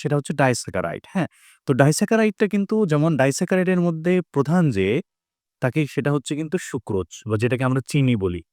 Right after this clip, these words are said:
ঠিক আছে? সব জায়গাতেই চিনি, হ্যাঁ? চিনি ছাড়া তো আমাদের জীবন চলে না। তো সেই যে ডাইস্যাকারাইডের চিনি, সুক্রোজ কিভাবে তৈরি হচ্ছে, তার সাথে আরো দুই একটা ডাইস্যাকারাইড কিভাবে তৈরি হয়, তাদের গঠন, এই জিনিসগুলো নিয়ে কিন্তু আজকে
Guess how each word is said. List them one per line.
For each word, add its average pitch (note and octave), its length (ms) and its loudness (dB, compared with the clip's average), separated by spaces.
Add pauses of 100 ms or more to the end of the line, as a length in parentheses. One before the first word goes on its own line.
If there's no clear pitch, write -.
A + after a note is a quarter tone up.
(160)
ঠিক C3+ 160 0
আছে? C3 120 -2 (380)
সব C#3 200 0
জায়গাতেই B2+ 400 2
চিনি, A2 220 0 (240)
হ্যাঁ? C#3+ 140 -2 (100)
চিনি C3+ 220 2
ছাড়া C3 200 2
তো C3 100 0
আমাদের B2 260 2
জীবন A#2 200 2 (100)
চলে F#2+ 240 2
না। D#3 60 2 (500)
তো - 40 -4 (100)
সেই F3+ 220 4
যে F#3+ 60 8 (100)
ডাইস্যাকারাইডের D#3+ 680 0 (100)
চিনি, A2+ 260 0 (380)
সুক্রোজ D#3+ 560 0
কিভাবে C#3+ 240 2 (100)
তৈরি A2 240 2
হচ্ছে, F#2+ 220 -2 (380)
তার F#3 140 4
সাথে E4 200 0
আরো F#3+ 160 2
দুই F3 160 6
একটা E3 200 -2
ডাইস্যাকারাইড A#2+ 560 0
কিভাবে C3 320 -2
তৈরি A2+ 260 0
হয়, A#2+ 200 -2
তাদের A2+ 180 -2 (100)
গঠন, B2 280 0 (460)
এই D3 160 -2
জিনিসগুলো C#3+ 420 -4
নিয়ে C3+ 180 -2
কিন্তু C#3 220 -4
আজকে - 180 -10